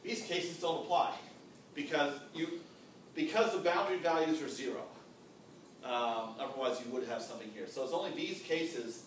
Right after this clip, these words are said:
you have to pay attention to, uh, to make your, your B vector. All right.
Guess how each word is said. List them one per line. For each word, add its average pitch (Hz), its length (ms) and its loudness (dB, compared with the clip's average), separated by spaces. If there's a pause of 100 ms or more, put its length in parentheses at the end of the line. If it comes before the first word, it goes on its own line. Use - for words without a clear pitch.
(320)
you 139 60 -6
have 135 100 -6
to - 60 -14
pay 123 140 -2
attention 113 360 -8 (100)
to, - 60 -10 (800)
uh, 101 180 -6
to 110 160 -12
make 110 200 -8
your, 107 220 -4 (180)
your 107 160 -12
B 110 160 -10
vector. - 260 -12 (2500)
All 254 60 -10
right. - 180 -12